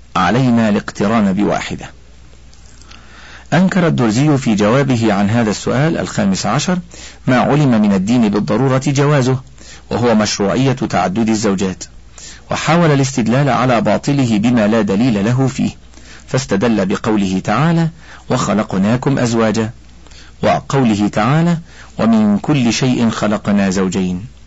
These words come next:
ومعلوم أن الآيتين في بيان سنة الله الكونية في خلق الأشياء، وأن حكمته اقتضت أن يخلق في كل نوع من الأحياء حيوانات ونباتات ذكرا وأنثى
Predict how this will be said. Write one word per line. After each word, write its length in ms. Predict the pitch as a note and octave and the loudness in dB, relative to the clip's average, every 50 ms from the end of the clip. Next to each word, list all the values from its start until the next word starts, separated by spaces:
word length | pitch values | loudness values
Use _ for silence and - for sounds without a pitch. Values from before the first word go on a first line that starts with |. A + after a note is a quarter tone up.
| - - - - - - - - - - - - - - - | -20 -20 -20 -20 -20 -20 -20 -20 -20 -20 -20 -20 -12 -4 -2
ومعلوم 480 | F#3+ F#3+ F#3+ E3 D#3+ D#3+ E3 D#3+ C#3+ C3+ | 0 2 2 2 2 2 2 2 2 2
أن 280 | B2 - A#2+ A#2+ A#2 | 2 2 2 2 2
الآيتين 680 | A2+ A2 A2+ A#2 A2 G#2 G#2 G2+ - C3+ C#3+ D3 D3+ D3+ | 2 2 0 0 0 0 0 -2 -2 0 0 0 0 0
في 160 | D3 - D#3 | 0 -2 0
بيان 340 | D3 C3+ B2 A2+ G#2 G2 G2 | 0 2 2 2 2 0 0
سنة 320 | F2+ - A2 G2+ G2 F#2 - | 0 0 0 0 0 0 -2
الله 220 | G2+ G2+ G2+ G2 G2+ | -2 -2 -2 -2 -2
الكونية 580 | G2 F#2+ - - A#2+ C3+ D#3 D#3+ D#3+ E3 D#3 - - - - - - - | -4 -4 -2 -2 0 2 2 2 2 2 0 -2 -6 -20 -20 -20 -18 -8
في 140 | - - D#3+ | -4 -2 -2
خلق 320 | D#3+ - D3+ C3 - - | 0 0 -2 -2 -2 -2
الأشياء، 440 | C3 - B2+ - - B2 A2+ A2 - - - - - - - - - - - - - | -2 0 -2 -2 0 -2 -2 -4 -4 -10 -20 -20 -20 -20 -20 -20 -20 -20 -20 -12 -8
وأن 260 | - - - A2 A2+ | -4 -2 0 2 0
حكمته 520 | A2 - - A#2 - C#3 D3+ E3 E3 E3+ D3+ - - - - - - - - | 0 0 -2 -4 -2 0 0 0 0 0 -2 -2 -6 -18 -20 -20 -16 -8 -6
اقتضت 640 | - - - - - A2 G#2 G2+ G2 F#2 - - - - - - - - - | -6 -6 -6 -6 -4 -2 -2 -2 -2 -4 -6 -12 -18 -18 -20 -20 -14 -6 -2
أن 140 | G#2 G#2 G#2 | 0 0 2
يخلق 400 | A#2+ C3+ C3 B2+ A#2+ G#2+ - G#2+ | 2 0 0 -2 -2 -2 -2 -4
في 180 | G2 - G#2 | -4 -4 -4
كل 280 | G2 - B2 A2+ G#2 G#2 | -4 -2 0 0 2 2
نوع 220 | A2+ B2 A2+ G#2 | 2 2 2 2
من 220 | G#2 G2+ G#2 A2 A2+ | 2 2 2 2 0
الأحياء 480 | A2+ A2+ A#2 - - C#3+ D#3 E3 - - - - - - - - - - | 0 -2 -2 -2 0 0 0 0 -2 -4 -12 -20 -20 -20 -20 -20 -20 -14
حيوانات 720 | - - - G#2+ G2+ F#2+ F#2+ F#2+ F#2+ G#2 A#2+ B2+ A#2 - | -6 -2 0 0 2 2 2 2 2 2 2 0 0 0
ونباتات 760 | G2+ F#2+ G2+ A#2 B2 A#2+ A2+ A#2+ A#2 A2+ - D#3+ F3 F3 E3+ - - - - - - - - - - - - - - | -2 0 0 0 0 0 0 0 -2 0 -2 -2 -2 -2 -6 -10 -18 -20 -20 -20 -20 -20 -20 -20 -20 -20 -16 -10 -6
ذكرا 400 | G2 G2 A2 A#2+ - - C3 C3 | -2 -2 -2 -2 0 0 0 2
وأنثى 540 | C3+ C#3 B2+ A#2 - G#2+ G2+ - - F#2+ F2+ | 2 2 2 2 0 0 -2 -2 -2 -4 -4